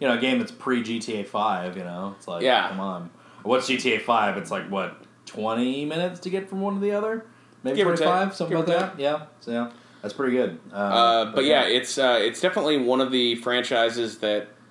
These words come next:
Speaker 2: I'm sad Volition will probably never get their hands on again. You never know what's gonna happen. I
Speaker 1: Yeah.
Speaker 2: mean,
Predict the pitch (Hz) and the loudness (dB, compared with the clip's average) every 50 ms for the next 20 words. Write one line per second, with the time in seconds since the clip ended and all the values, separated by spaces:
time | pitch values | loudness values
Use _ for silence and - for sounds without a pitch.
0 | _ - - _ _ _ _ _ _ 104 113 131 139 135 135 131 127 127 - - | _ -20 -20 _ _ _ _ _ _ 2 4 4 4 4 4 4 2 2 0 2
1 | 127 123 131 131 123 120 120 120 120 - - 135 123 120 120 117 113 113 113 107 | 4 4 4 2 2 2 2 2 2 0 -2 -4 -2 -2 -2 -2 0 -2 -2 -4
2 | 101 - - - - - _ _ - - - 123 107 113 127 135 127 135 131 127 | -6 -10 -16 -20 -20 -20 _ _ -16 -2 0 2 2 4 2 0 0 0 0 0
3 | 131 127 135 139 131 135 131 135 139 135 135 139 139 135 131 131 135 131 127 143 | 2 2 0 0 0 0 0 0 0 0 0 2 2 2 2 2 2 2 2 2
4 | 175 185 147 127 127 127 127 - - 131 120 113 123 123 120 120 120 - 123 117 | 2 2 2 2 2 2 0 0 -2 -2 -2 0 0 0 0 0 0 -2 -4 -4
5 | 117 113 - 185 170 156 151 143 143 | -4 -4 0 2 4 4 4 2 0